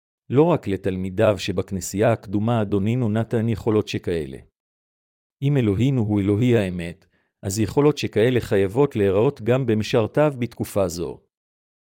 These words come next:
זה לגמרי נכון, כמובן, שבתקופת השליחים,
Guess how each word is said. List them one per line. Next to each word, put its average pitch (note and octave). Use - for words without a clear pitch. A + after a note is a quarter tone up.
זה C3+
לגמרי A#2+
נכון, E2
כמובן, G2
שבתקופת G2
השליחים, G2